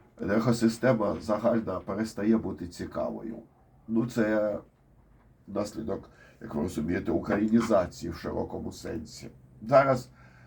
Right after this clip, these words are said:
крастимуть ще ефективніше. І зараз варто нам всім, я це трохи зробив дурниці, перед Асією вибачаюся, я зробив невірне вложення прямо перед тим,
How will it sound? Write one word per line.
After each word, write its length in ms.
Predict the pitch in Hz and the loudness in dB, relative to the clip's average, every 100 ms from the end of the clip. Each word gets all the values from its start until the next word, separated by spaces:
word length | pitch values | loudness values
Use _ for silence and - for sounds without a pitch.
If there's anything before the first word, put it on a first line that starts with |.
| - | -20
крастимуть 880 | - 117 120 127 - 110 113 117 - - | 0 8 8 6 -2 0 0 0 -6 -14
ще 240 | - 117 | -4 -2
ефективніше. 1200 | 87 - - 85 - 87 87 78 92 87 80 76 - - - - | -2 -6 -8 -8 -4 -2 -2 -2 -6 -10 -10 -10 -14 -20 -20 -8
І 100 | 110 | -2
зараз 440 | 123 135 127 117 | 4 6 6 2
варто 520 | 104 117 113 110 98 101 | 6 6 6 0 -4 2
нам 180 | 113 107 | 0 0
всім, 340 | - 123 107 | -4 -2 0
я 160 | 104 110 | 0 0
це 160 | 95 | -4
трохи 340 | 95 113 117 107 | 0 0 0 -2
зробив 440 | 95 92 92 90 | -2 -2 -2 -2
дурниці, 560 | 92 98 104 120 - 98 | -6 -6 -4 -6 -6 -6
перед 340 | 98 95 92 | -4 -4 -2
Асією 360 | 95 - 82 85 | -2 0 -2 -2
вибачаюся, 720 | 80 85 - 85 98 90 87 | -2 -4 -4 -2 -2 -4 -2
я 140 | 98 | -2
зробив 460 | 98 87 90 90 87 | -2 -6 -4 -4 -4
невірне 440 | 90 104 95 90 | -2 -2 -2 -4
вложення 800 | 85 85 92 92 107 113 98 90 - - - - - _ - | -6 -4 -6 -2 2 2 2 -2 -4 -14 -20 -20 -20 _ -4
прямо 400 | 104 123 113 113 | 4 6 6 2
перед 380 | 98 101 107 | 0 -2 -6
тим, 300 | - 107 110 | 0 2 2